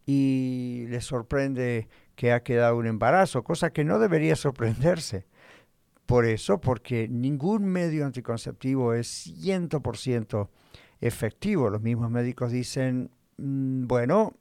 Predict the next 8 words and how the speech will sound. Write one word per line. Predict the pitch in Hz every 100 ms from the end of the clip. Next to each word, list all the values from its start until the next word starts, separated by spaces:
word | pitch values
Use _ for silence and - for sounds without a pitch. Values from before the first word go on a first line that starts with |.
| -
muchos | 143 143 156 156 143
son | 151 156
un | 151 143
noventa | 135 131 127 127
y | 123
tanto | - 196 151 127
por | 113
ciento, | - 113 107 123